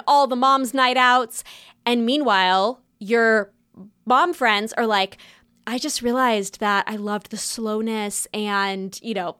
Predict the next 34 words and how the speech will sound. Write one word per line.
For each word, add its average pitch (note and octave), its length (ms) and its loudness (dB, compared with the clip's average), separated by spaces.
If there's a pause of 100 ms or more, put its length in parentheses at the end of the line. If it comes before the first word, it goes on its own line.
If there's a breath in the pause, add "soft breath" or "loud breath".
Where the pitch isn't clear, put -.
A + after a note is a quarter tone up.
et - 420 -12
cetera" - 320 -12
So B3 220 0 (580)
the C4 140 -2
other D#4 200 0
thing A3+ 380 -2 (480 loud breath)
that B3 220 2
I've A#3+ 240 2
been G#3+ 280 0
thinking G#3+ 320 -6
about F3+ 360 -2
is, G3+ 420 -2 (280)
um, G3+ 440 0 (580)
I've B3 140 0
shared C4+ 280 0
before A3 380 -2
that G3+ 140 -6
I G#3 100 0
had A#3 340 -2
this A3 200 -6
vision G3+ 500 -8
for G#3+ 580 -2 (140)
always F3 420 -10 (480 loud breath)
of A3+ 540 4 (520)
how D4+ 340 2
would G4 120 -2
my G4 140 0
life A3 240 0
feel F#3 420 -8
if A3 120 -8
I A3 80 -4
moved G3 260 -6
to F#3+ 60 -18
Bali? F3 400 -10